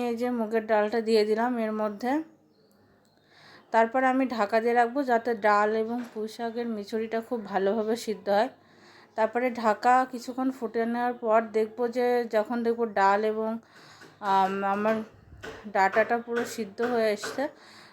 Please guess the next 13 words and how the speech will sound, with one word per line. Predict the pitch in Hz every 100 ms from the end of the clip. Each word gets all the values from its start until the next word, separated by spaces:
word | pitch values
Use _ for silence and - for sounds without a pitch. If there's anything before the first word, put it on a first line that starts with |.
| -
তখন | 214 214 247
আমি | 233 240 226
এখানে, | 254 254 302 370 - - - - - - - 190
আহ, | 202 202 202 202 -
পরিমাণ | 233 233 247 247 254
মতো | 247 302 349 294 - - - 233 220
লবণ | 214 220 247 226
দিয়ে | 214 202
দেবো | 196 269 - - - - - - 220
এবং | 233 269 262
তারপরে | 226 240 247 233 240 233
এটা | 220 269 240
ঢেলে | 226